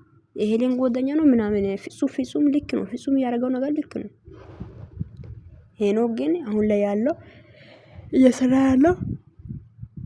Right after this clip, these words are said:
እንትን ነው ማለቴ ውዶች፣ ይቅርታ አድርጉልኝና ይሄ ምንድን ነው የሚባለው? ድራማ ነው። ብሩክና ሀይሚን ለማለያየት እየተመንገደ ነው ይሄ።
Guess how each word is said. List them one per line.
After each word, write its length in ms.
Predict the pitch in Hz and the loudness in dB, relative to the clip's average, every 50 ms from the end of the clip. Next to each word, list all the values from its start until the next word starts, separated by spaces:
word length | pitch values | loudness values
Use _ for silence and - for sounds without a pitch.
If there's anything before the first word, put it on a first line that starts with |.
| - - - - - - - - - | -8 -8 -8 -10 -14 -20 -20 -6 0
እንትን 340 | 233 220 220 - 240 226 | 0 0 4 6 8 8
ነው 120 | 220 208 202 | 8 8 6
ማለቴ 320 | 208 202 202 208 220 226 - 320 | 4 4 4 4 4 4 4 4
ውዶች፣ 360 | 277 233 196 202 202 202 - - | 4 6 4 4 2 2 0 -2
ይቅርታ 360 | 202 196 202 208 202 202 - | -2 0 2 2 2 2 2
አድርጉልኝና 600 | 214 208 202 196 202 196 190 190 196 196 208 226 269 349 370 330 - | 2 2 4 4 4 2 2 2 2 2 4 4 2 2 0 -2 -2
ይሄ 160 | 214 202 - 202 190 196 190 185 185 | 0 0 2 2 0 0 0 0 0
ምንድን 300 | 190 190 196 202 196 196 | 0 0 2 2 2 2
ነው 100 | 196 196 | 0 0
የሚባለው? 320 | 190 196 196 208 - 370 - - - - - - - - | -2 -2 -4 -4 -4 -6 -6 -8 -4 2 4 6 6 8
ድራማ 320 | - 220 208 202 202 196 202 | 6 6 4 2 2 0 0
ነው። 140 | - - - - - - - - 208 196 196 | 0 0 0 -2 -2 -4 -4 -2 -2 -2 -2
ብሩክና 440 | 196 214 226 233 226 226 - 233 226 214 | 0 0 2 2 2 0 0 0 0 2
ሀይሚን 240 | 208 208 208 202 | 2 2 2 0
ለማለያየት 520 | 202 202 202 196 196 196 196 202 202 202 196 | 0 0 0 0 -2 -2 0 0 0 0 4
እየተመንገደ 560 | 196 - 196 196 196 190 190 196 196 196 196 196 | 4 6 6 6 4 2 0 0 0 0 0 -2
ነው 120 | 196 196 | -4 -4
ይሄ። 120 | - 196 | -6 -6